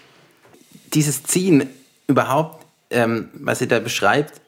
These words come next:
das ist das, was ich, ähm, faszinierend finde,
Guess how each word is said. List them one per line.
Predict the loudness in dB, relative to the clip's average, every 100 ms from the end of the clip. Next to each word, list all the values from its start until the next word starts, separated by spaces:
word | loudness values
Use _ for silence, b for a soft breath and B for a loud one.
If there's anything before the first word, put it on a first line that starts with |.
| _ _ _ _ _ _ _ _ _
das | -14 -4 -2 -2
ist | -2 0
das, | 0 -4 -16 -20 -20 -20 -20 -20 _ _
was | -4 -2 -2
ich, | -6 -10 -8
ähm, | -2 0 0 -4 -8 -14 _ _ _ _ -20 -12
faszinierend | -4 -4 -2 0 2 4 2 0
finde, | 0 2 4 2 0